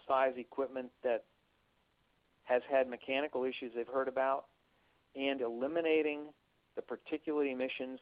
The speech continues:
that heavy smoke that comes from the outdoor wood boilers. That is seen across the country as a negative, and anybody that even considers this the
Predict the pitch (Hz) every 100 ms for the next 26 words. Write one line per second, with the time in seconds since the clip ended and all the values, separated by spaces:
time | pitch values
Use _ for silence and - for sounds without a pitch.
0 | - 101 - 127 135 156 - 139 139 -
1 | 117 - 123 127 - 127 117 113 120 113
2 | 113 113 107 104 98 101 - _ _ _
3 | _ _ _ 117 117 131 151 147 - 151
4 | 151 156 156 - _ _ _ 117 - 135
5 | 143 - - - 156 - 156 139 131 123
6 | 127 135 143 143 - _ _ _ _ _
7 | - 120 113 - 143 170 175 156 151 139
8 | 123 120 120 117 - - - 160 175 170
9 | - _ _ - 147 - -